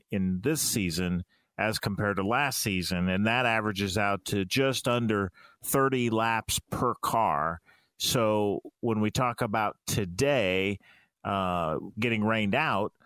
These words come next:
essentially they had thirty laps to the good yesterday that they didn't have a year ago. So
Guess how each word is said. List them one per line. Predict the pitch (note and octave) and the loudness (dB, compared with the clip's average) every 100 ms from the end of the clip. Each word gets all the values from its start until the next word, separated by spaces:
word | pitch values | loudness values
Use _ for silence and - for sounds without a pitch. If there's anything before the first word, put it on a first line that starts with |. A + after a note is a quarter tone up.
| - _ _ _ _ _ _ _ | -20 _ _ _ _ _ _ _
essentially | A2 - D#3 - B2+ A2+ | -4 0 0 2 2 2
they | A2 A#2+ | 2 2
had | A2+ F#2+ | 0 0
thirty | C#3 B2+ B2 | 0 2 2
laps | A#2 A2+ A2 - | 2 0 0 -2
to | A2+ | -2
the | |
good | F2+ G#2 A#2+ G#2+ | 0 2 2 2
yesterday | G2 A#2 A#2 A#2+ F#2 F#2 | 2 0 0 -2 0 0
that | F2+ G#2 | 0 -2
they | G2+ | -2
didn't | G#2 A#2+ A2 | 0 0 0
have | G#2 A2 G2+ | 0 0 0
a | |
year | G2 B2+ A#2+ | 0 2 0
ago. | F2 F2+ E2+ E2+ | 0 0 0 0
So | - A2+ G2 F2+ | 0 0 0 -2